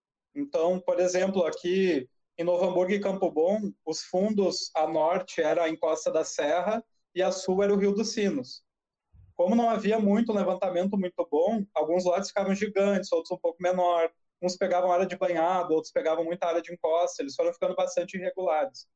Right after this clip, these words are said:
Isso acabou gerando aquilo que a Jéssica comentou antes, que são aquelas grandes estradas aldeia, né?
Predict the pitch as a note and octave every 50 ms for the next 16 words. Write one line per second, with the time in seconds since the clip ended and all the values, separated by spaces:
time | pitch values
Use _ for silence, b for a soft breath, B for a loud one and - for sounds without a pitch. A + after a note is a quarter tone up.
0 | _ _ _ _ _ _ _ _ _ _ - D3+ D#3+ - - F#3 - F3+ F#3 F#3
1 | F3 F#3+ G3 G3 G#3 G3+ F#3+ F3 F3+ G3 G3+ G#3 G#3 G#3 G#3 G#3 G3+ G3+ G3+ G3+
2 | G3 F#3+ F#3+ G3+ G#3+ A3 - - G#3 G3+ G#3 G3+ G3+ G3+ G3+ F#3+ F#3 F#3 F3+ F3+
3 | F3 F#3+ - - G3+ G3+ F#3+ F3+ E3+ D#3+ - - E3+ F#3 F3+ E3 D#3+ F#3+ A3+ A#3+
4 | - - G#3+ G3+ - - - _ _ _ _ _ _ _ _ _ _ _ - D#3+
5 | D#3+ D#3 - - F3+ F#3 G3+ G3+ G3+ G3 F#3+ F#3 - - E3 F3 G3 A3 A#3 A3
6 | G#3 F#3 E3+ D#3+ - - E3 D#3+ E3 F#3 F#3+ - F#3 D#3+ D3+ C#3 C#3 C3+ D#3 F#3
7 | G#3 G3 E3 C#3+ C#3 C#3 C#3